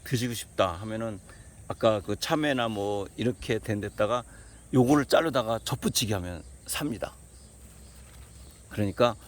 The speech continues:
어, 참외 접붙이기 처음 들어보시나요? 가능하니까 한번 해보세요. 대-, 제가 우리 집 뒤에 있는 텃밭에선 이렇게 살려놨는데 그런 식으로 이제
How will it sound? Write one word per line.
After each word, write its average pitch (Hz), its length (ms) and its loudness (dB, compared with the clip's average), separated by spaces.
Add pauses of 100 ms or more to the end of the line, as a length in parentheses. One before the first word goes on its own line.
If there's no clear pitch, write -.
(360)
어, 80 600 -6 (240)
참외 139 260 2
접붙이기 101 560 -4 (320)
처음 - 200 -4
들어보시나요? 107 540 -2 (720)
가능하니까 104 680 0
한번 98 300 -6
해보세요. 143 420 -4 (680)
대-, 90 180 -2 (140)
제가 92 300 -4
우리 95 180 -10
집 - 240 -6
뒤에 123 140 6
있는 107 180 -2
텃밭에선 113 640 0 (460)
이렇게 - 160 -14
살려놨는데 107 760 -2 (400)
그런 156 280 2
식으로 117 300 -6
이제 85 280 -10